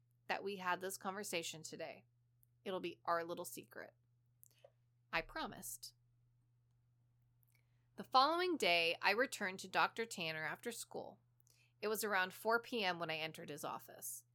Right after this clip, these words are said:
After a warm welcome, he asked me to have a seat in front of his desk once again. Upon sitting down, I watched Doctor Tanner close the blinds of the door's tiny window. "There," he smiled. "Now we have all the privacy we need."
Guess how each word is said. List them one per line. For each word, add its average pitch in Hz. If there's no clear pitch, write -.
After 214
a 220
warm 269
welcome, 175
he 202
asked 185
me 220
to 226
have 220
a 226
seat 165
in 185
front 175
of 180
his 196
desk 160
once 160
again. 208
Upon 254
sitting 339
down, 160
I 180
watched 180
Doctor 175
Tanner 156
close 180
the 233
blinds 175
of 165
the 165
door's 165
tiny 175
window. 175
"There," 240
he 175
smiled. 175
"Now 240
we 180
have 170
all 185
the 262
privacy 226
we 214
need." 180